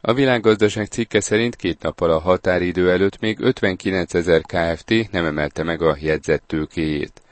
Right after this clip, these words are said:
A lap által megkérdezett szakértő szerint valószínűleg ennél kevesebb cég adósa március tizenötödikéig szükséges lépés megtételével, mivel időbe telik, míg a tőkeemelések bejegyzése átfut a cégbíróságokon.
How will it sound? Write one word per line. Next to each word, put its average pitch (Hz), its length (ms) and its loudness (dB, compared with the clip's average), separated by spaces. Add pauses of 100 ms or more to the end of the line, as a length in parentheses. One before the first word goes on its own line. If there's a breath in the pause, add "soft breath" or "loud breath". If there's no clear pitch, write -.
(120)
A 87 120 2
lap 85 200 4
által 80 300 0
megkérdezett 82 680 -2
szakértő 85 540 0
szerint 92 400 -2
valószínűleg 101 760 0
ennél 101 280 -2
kevesebb 85 560 0
cég 76 280 -4
adósa 85 640 0
március 80 520 -4
tizenötödikéig 78 960 -4
szükséges 76 580 -4
lépés 76 400 -4
megtételével, 82 880 -2 (160)
mivel 127 320 2
időbe 90 400 2
telik, 92 340 -4
míg 95 200 -6
a 85 120 2
tőkeemelések 80 1000 -2
bejegyzése 85 760 -2
átfut - 440 -6
a 78 80 0
cégbíróságokon. 78 1160 -4